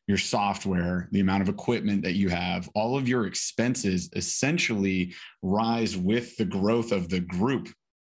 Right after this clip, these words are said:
The big problem with that, if there's any one problem, there's probably hundreds of problems that we could associate with that. But the, the obvious problem is that as you increase that revenue based on the volume of people attending your business,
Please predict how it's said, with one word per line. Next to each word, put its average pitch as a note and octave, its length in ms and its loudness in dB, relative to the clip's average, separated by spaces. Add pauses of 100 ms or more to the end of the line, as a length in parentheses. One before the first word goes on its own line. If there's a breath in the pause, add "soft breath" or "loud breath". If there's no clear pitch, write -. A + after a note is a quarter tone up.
(140)
The G2 200 2
big A2 500 0
problem A2+ 300 2
with G2+ 140 0
that, F#2 220 0
if F#2 160 -2
there's F#2+ 240 0
any G2 220 2
one G2 420 2
problem, F2+ 400 -6
there's F2+ 160 0
probably E2+ 260 -2
hundreds F#2 480 0
of D#2 140 -12
problems F2+ 400 -4
that F2 120 -2
we F2+ 120 2
could E2+ 140 -2
associate F2 480 -2
with F2+ 120 0
that. F#2 280 -2 (420 loud breath)
But G#2+ 220 2
the, G#2+ 200 2
the A2 140 2
obvious C3+ 340 0
problem G2 360 -2
is F2+ 120 -4
that F2+ 280 0 (640)
as A#2 240 -2
you C#3 100 4
increase B2+ 800 0
that G#2 260 -2
revenue B2+ 560 0
based G2+ 460 -4
on A2 260 2
the F#2+ 80 -2
volume G2 460 0
of F2+ 120 -6
people G2+ 280 -4
attending F#2 420 0
your F2+ 180 0
business, F2+ 760 -2